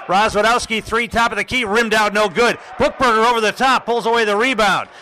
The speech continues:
Tries to get it down low to Napgezik and throws it away. Marshfield back the other way, leading by three. Lumberjacks playing that zone here.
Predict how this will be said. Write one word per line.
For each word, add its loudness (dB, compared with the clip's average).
Tries -2
to -6
get 0
it -2
down 0
low 2
to 0
Napgezik -4
and -8
throws -2
it -2
away. -2
Marshfield -2
back -4
the -4
other -2
way, -2
leading -4
by -2
three. -6
Lumberjacks -4
playing -4
that -4
zone -2
here. -6